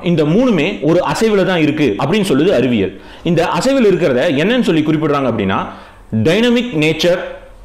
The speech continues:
அப்படின்னு சொல்லி சொல்றாங்க. டைனமிக் நேச்சர்னா முன்னாடி சொன்ன மாதிரி அசைவில் இருக்கிறது. இந்த மூணும் மட்டும் இல்லாம இது கூட சேர்ந்து நாலாவதா ஒரு மூலக்கூறை கண்டுபிடிக்கிறாங்க. அந்த மூலக்கூறு இந்த மூணோட எடை கம்மியா இருக்காம். அந்த எடை கம்மியா இருக்கக்கூடிய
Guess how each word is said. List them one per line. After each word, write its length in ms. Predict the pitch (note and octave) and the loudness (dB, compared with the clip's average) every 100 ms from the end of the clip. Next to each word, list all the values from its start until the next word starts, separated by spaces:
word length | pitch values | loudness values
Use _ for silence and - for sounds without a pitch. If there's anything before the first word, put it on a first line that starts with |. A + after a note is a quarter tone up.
| - - | -14 -6
அப்படின்னு 260 | A#2+ B2 B2+ | -2 -2 0
சொல்லி 160 | A#2+ A#2+ | -2 0
சொல்றாங்க. 300 | G2 F#2+ F2+ - - - - | -2 -4 -6 -12 -20 -12 -2
டைனமிக் 360 | F#3 C4 B3 F#3+ | 0 2 2 2
நேச்சர்னா 340 | F#3 F3 E3 C4+ | 0 0 -2 -2
முன்னாடி 220 | E3+ F3 E3+ | 0 0 -2
சொன்ன 140 | D#3+ B2 | -2 0
மாதிரி 160 | A#2+ - | 0 -2
அசைவில் 320 | B2 D#3+ C#3 A#2+ | -2 -2 0 0
இருக்கிறது. 380 | F#2+ F#2 E2 E2 - - - - - G3+ | -2 -4 -4 -8 -14 -20 -20 -20 -4 0
இந்த 100 | G3+ F3 | 2 2
மூணும் 340 | A#3+ D4 C#4 | 2 2 0
மட்டும் 220 | A#3 B3 F#3+ | 0 0 2
இல்லாம 320 | E3 A2+ D3 G3 - F3+ | 0 0 -2 -4 -2 0
இது 120 | G3 | 2
கூட 120 | A#3 B3 | 0 0
சேர்ந்து 240 | F#3 D3+ F#3 C#3+ | 0 0 0 0
நாலாவதா 420 | G#3 G3+ D3+ E3+ E3 | -2 0 0 0 0
ஒரு 140 | B2+ F#3+ - - F#3 | 2 0 -4 -4 0
மூலக்கூறை 380 | A3 E3 D3 F3 | 2 2 0 0
கண்டுபிடிக்கிறாங்க. 560 | C#3+ A#2+ G#2+ G2 F2+ F#2+ - D3+ | 0 0 0 0 -2 -6 -6 -2
அந்த 120 | D#3 F3 | 0 2
மூலக்கூறு 440 | C4+ F#3 F3 A#3 F3+ - | 2 2 2 2 0 -2
இந்த 140 | D#3+ D3+ D3+ | 0 2 2
மூணோட 400 | B3 B3+ F#3 B2+ G#3 - - B2+ | 2 2 2 2 -2 -6 -4 0
எடை 140 | F#3 A#3+ F3 | 2 2 0
கம்மியா 260 | D#3 D#3 B2 | 0 0 0
இருக்காம். 260 | F#2 G#2 - - D3 | -2 -8 -10 -6 -2
அந்த 120 | D3+ D#3 | 0 2
எடை 140 | A#3+ A#3 | 0 0
கம்மியா 260 | G3+ A3 G#3+ | 0 2 0
இருக்கக்கூடிய 380 | E3+ D3 D3+ | 0 0 0